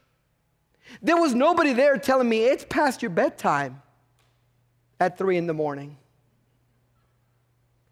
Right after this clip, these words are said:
And there was nobody there to tell me, "Hey, this person's a bad influence. You need to stay away from them."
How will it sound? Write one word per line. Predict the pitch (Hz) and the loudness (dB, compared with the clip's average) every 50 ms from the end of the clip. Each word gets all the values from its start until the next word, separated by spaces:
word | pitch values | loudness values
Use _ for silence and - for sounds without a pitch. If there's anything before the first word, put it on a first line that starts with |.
| - - - | -20 -14 -4
And | - 311 320 294 | -2 0 0 2
there | 349 359 | 2 2
was | 339 339 302 254 | 2 2 2 2
nobody | 294 349 359 349 349 330 311 285 | 2 2 2 2 2 0 0 0
there | 269 302 330 349 349 349 349 | 0 0 0 2 2 2 2
to | 302 294 247 | 0 0 -4
tell | - - - 320 339 339 | -2 -2 0 0 2 2
me, | 339 339 277 | 2 0 2
"Hey, | 262 294 330 330 277 | 2 2 2 0 0
this | 285 311 302 - | 0 -2 -2 -4
person's | - - 294 330 320 254 294 269 254 | -4 -2 0 0 0 0 -2 -2 -2
a | 254 | 0
bad | 247 269 285 294 285 | 0 2 2 2 2
influence. | 294 311 294 - - 233 226 220 196 160 | 2 0 -2 -4 -2 -2 -2 -2 -2 -2
You | 240 | -4
need | 285 320 285 - | -4 -4 -4 -6
to | 202 | -8
stay | 160 - 226 220 214 | -6 -4 -2 -2 0
away | 202 190 220 247 226 | 0 0 0 0 0
from | - - 156 151 | -2 -4 -8 -8
them." | 165 190 202 170 160 147 143 156 | -6 -4 -4 -4 -6 -10 -14 -20